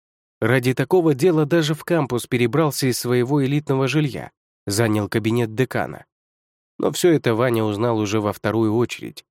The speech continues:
а в первую, разумеется, он говорил сам, рассказывая другу, что его ненаглядную Беллу вместе с Юлией Поповой удалось спасти и спрятать. Сидя в темноте кинозала, Сенька от таких новостей довольно пыхтел и фыркал,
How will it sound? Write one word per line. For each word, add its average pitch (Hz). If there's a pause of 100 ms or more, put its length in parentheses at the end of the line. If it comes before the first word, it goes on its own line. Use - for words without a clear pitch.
(320)
а -
в -
первую, 147
разумеется, 113
он 110
говорил 107
сам, 90 (300)
рассказывая 107
другу, 117
что -
его 131
ненаглядную 123
Беллу 127
вместе 101
с -
Юлией 101
Поповой 131 (240)
удалось 156
спасти -
и 117
спрятать. - (600)
Сидя 123
в -
темноте 113
кинозала, 98
Сенька 113
от -
таких -
новостей 107
довольно 151
пыхтел 147
и 120
фыркал, -